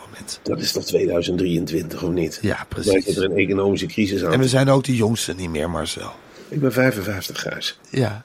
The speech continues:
Speaker 2: Kan ik daar nou op mijn strepen gaan staan? Kan ik dan nu gaan zeggen van, "En ik wil dit en ik wil dat"? Wel, nee, joh.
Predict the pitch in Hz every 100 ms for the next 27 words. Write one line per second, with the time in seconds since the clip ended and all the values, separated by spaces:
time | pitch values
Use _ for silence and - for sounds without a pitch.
0 | - 113 110 107 110 110 107 104 107 117
1 | 107 101 101 104 156 170 _ _ - -
2 | 117 113 120 117 120 110 113 - - 73
3 | - 143 - 135 - 123 113 110 117 -
4 | 117 127 123 113 104 107 113 123 120 110
5 | 117 110 101